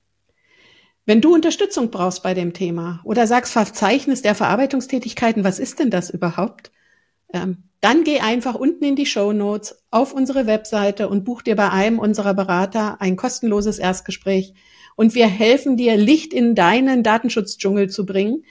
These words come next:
und zu schauen, wo du denn da noch weiße Flecken hast und wo man dich da noch unterstützen kann.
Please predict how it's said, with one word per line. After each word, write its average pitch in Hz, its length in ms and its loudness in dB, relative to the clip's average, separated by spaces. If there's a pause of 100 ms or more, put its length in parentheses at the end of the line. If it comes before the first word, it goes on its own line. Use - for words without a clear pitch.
(240)
und 277 200 4
zu 277 140 0
schauen, 202 540 2
wo 254 140 2
du 269 120 0
denn 226 220 4
da 196 180 4
noch 220 220 0
weiße 196 280 0
Flecken 214 460 -2
hast 220 280 -4 (120)
und 208 200 2
wo 208 100 4
man 208 180 2
dich 190 160 0
da 190 180 0
noch 185 140 0
unterstützen 180 640 -6
kann. 170 260 -14